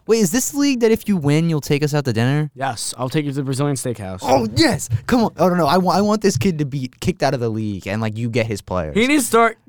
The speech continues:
Speaker 2: Clyde Edwards-Helaire or George Kittle, and he scored one twenty-six.
Speaker 1: How?
Speaker 2: He has Rodgers, CeeDee Lamb, Derrick Henry.
Speaker 1: Oh, Derrick Henry got him, like, fifty.
Speaker 2: Yeah, but he also went against Lamar, McLaurin,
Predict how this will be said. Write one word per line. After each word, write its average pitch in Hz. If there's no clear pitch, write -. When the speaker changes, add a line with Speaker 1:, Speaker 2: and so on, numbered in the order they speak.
Speaker 2:
Clyde 202
Edwards-Helaire 185
or 180
George 175
Kittle, 131
and 175
he 170
scored 190
one 175
twenty-six. 160
Speaker 1:
How? 427
Speaker 2:
He 165
has 190
Rodgers, 190
CeeDee 175
Lamb, 143
Derrick 160
Henry. 123
Speaker 1:
Oh, 98
Derrick 123
Henry 107
got 85
him, 87
like, 82
fifty. -
Speaker 2:
Yeah, 214
but 180
he 196
also 214
went 214
against 202
Lamar, 160
McLaurin, 147